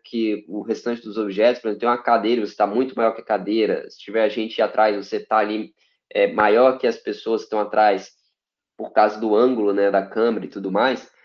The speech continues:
cria essa sensação. Isso cria uma sensação de autor-, de autoridade. Então, até assim, você consegue utilizar um gatilho mental, né? Então, realmente,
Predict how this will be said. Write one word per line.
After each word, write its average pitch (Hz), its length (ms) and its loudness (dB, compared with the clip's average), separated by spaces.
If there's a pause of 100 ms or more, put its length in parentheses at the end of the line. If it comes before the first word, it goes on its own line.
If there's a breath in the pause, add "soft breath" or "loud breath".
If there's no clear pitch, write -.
(280 soft breath)
cria 110 140 -4
essa - 120 -10
sensação. 107 720 -4
Isso - 240 -4
cria 165 200 -2
uma 190 80 -4
sensação 151 360 -8
de 143 60 -4
autor-, 131 640 -2
de 113 60 -4
autoridade. 131 640 0 (240 soft breath)
Então, 131 420 0
até 156 280 4
assim, 180 440 -4 (460)
você - 160 -6
consegue 139 460 -2
utilizar 131 440 0
um 131 60 0
gatilho 131 320 -2
mental, 113 320 0
né? 107 80 -4
Então, - 220 -8
realmente, 135 400 -2